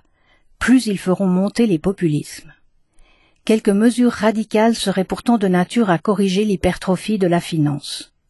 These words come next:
En Europe, une place plus grande pourrait être faite à la souveraineté nationale.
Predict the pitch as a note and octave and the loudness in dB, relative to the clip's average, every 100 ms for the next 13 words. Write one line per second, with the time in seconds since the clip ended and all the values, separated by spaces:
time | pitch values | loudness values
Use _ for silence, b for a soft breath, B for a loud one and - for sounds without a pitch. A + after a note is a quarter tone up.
0 | _ _ _ _ _ - G3+ F#3 G3 F#3+ | _ _ _ _ _ -4 2 4 2 0
1 | A3+ - - b b b b - A3 A3 | -2 -4 -16 b b b b 0 2 2
2 | A3 A#3 - - B3+ G#3 G3 A3 B3 - | 2 2 0 0 0 2 0 0 0 -2
3 | G3+ G#3+ A3 - G3 - G3+ A3 - F#3 | 0 0 0 -2 -4 -2 -2 -2 -2 0
4 | F3 - A#3+ G#3+ G3+ F#3+ G#3 G#3+ F3 - | 0 0 -2 0 0 0 0 0 -2 -2
5 | E3 D#3+ D3 D3 | 0 0 0 -4